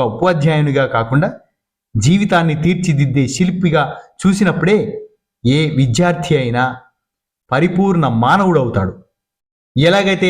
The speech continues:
ఆరుని ఎంత కష్టమైనా పొలం గట్లలోంచి నీళ్లు కారిపోతుంటే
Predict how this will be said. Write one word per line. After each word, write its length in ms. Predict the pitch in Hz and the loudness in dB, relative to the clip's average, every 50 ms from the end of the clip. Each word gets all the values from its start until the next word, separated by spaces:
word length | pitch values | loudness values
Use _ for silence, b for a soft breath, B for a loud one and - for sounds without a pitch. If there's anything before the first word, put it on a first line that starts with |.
| 175 165 160 | 2 2 4
ఆరుని 340 | 165 180 196 196 185 170 139 - 139 - - | 4 4 4 4 2 0 0 -4 -6 -4 -2
ఎంత 260 | 139 165 202 208 196 185 180 - | 2 2 2 2 0 -2 -4 -2
కష్టమైనా 580 | 170 165 - - - 208 196 180 170 170 170 156 113 120 - - _ _ _ _ _ _ _ | -4 -4 -4 -2 -4 -2 -2 0 0 0 0 0 -2 -6 -12 -18 _ _ _ _ _ _ _
పొలం 200 | 160 180 214 208 185 | 2 2 4 2 2
గట్లలోంచి 540 | 175 180 185 185 185 175 170 170 165 165 143 | 0 0 0 0 0 2 2 0 2 2 2
నీళ్లు 320 | 143 147 165 190 196 190 185 | 4 4 4 2 2 0 0
కారిపోతుంటే 680 | - 151 151 165 165 165 160 151 160 143 143 143 147 | 0 0 0 0 0 0 0 2 2 0 2 2 0